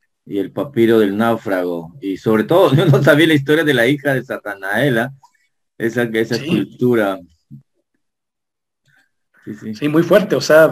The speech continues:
Speaker 2: eh, eran setenta y cinco los que llegaron y justamente, como les narré al principio, pues, las erupciones volcánicas de esa época hicieron que se fueran todos, menos Satanael. Y,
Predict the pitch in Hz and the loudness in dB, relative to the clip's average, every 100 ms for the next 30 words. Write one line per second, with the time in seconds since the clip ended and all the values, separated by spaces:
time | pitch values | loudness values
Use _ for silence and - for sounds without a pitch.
0 | 143 127 117 113 110 107 104 104 - - | 0 -4 -4 -6 -8 -12 -14 -20 -20 -6
1 | 147 170 165 - 123 120 123 113 - 190 | -4 -2 -4 -6 -10 -8 -10 -8 -6 -4
2 | 180 143 139 123 123 156 175 190 143 - | -4 -6 -8 -8 -2 -2 0 -2 -4 -8
3 | 147 139 147 139 143 143 156 143 117 113 | -12 -8 -6 -6 -8 -8 -6 -4 -6 -10
4 | - _ _ _ 127 123 117 123 120 151 | -20 _ _ _ -12 -10 -6 -6 -2 -2
5 | 143 135 175 170 196 196 110 - - _ | -2 -6 -6 -4 -6 -6 -12 -12 -20 _
6 | _ _ _ _ _ 120 110 104 104 110 | _ _ _ _ _ -14 -12 -14 -12 -12
7 | 131 120 - 151 147 143 135 151 151 156 | -10 -12 -8 -6 -4 -6 -4 -4 -4 -4
8 | 160 139 139 135 131 131 127 117 135 139 | -4 -6 -6 -8 -6 -4 -4 -4 -6 -8
9 | - 170 147 127 139 135 135 - 123 120 | -4 -2 -2 -4 -8 -8 -8 -8 -6 -6
10 | 117 110 - - 147 143 139 170 175 127 | -6 -8 -12 -8 -6 -6 -2 -2 0 -6
11 | 135 135 127 117 107 156 180 - _ _ | -6 -6 -8 -8 -6 -6 -6 -12 _ _
12 | _ _ _ - 117 113 | _ _ _ -18 -8 -4